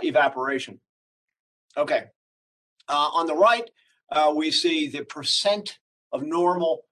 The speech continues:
precipitation during this period, November to, to the beginning of March. And,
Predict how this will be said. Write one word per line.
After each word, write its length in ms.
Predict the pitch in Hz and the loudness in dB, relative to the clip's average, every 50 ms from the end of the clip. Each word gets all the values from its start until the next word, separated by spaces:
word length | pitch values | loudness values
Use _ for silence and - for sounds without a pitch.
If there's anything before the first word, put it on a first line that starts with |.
| _ _ | _ _
precipitation 840 | - 165 - 180 175 165 143 - 170 170 180 175 - 180 156 139 120 | -8 -6 -6 -4 -6 -6 -6 -4 0 2 2 2 0 -2 -6 -8 -8
during 520 | 120 151 180 190 196 190 185 165 151 147 | -2 0 2 2 2 2 0 -2 -6 -8
this 260 | 139 160 - - - | -10 -8 -8 -8 -10
period, 540 | - _ 180 190 185 175 175 170 170 165 156 | -10 _ -2 0 0 2 0 0 -2 -4 -6
November 440 | 139 147 139 147 147 139 139 139 135 | -10 -10 -6 -6 -6 -6 -6 -8 -12
to, 320 | 131 123 127 127 123 120 117 - | -12 -8 -4 -2 -2 -2 -2 -6
to 160 | _ 123 120 117 | _ -10 -10 -10
the 60 | 120 | -10
beginning 240 | 123 123 135 131 120 | -12 -14 -14 -14 -10
of 40 | 127 | -10
March. 180 | 135 135 131 - _ _ _ _ _ _ _ _ | -10 -10 -10 -14 _ _ _ _ _ _ _ _
And, 320 | - 156 156 156 151 151 | -2 -2 0 0 -2 -2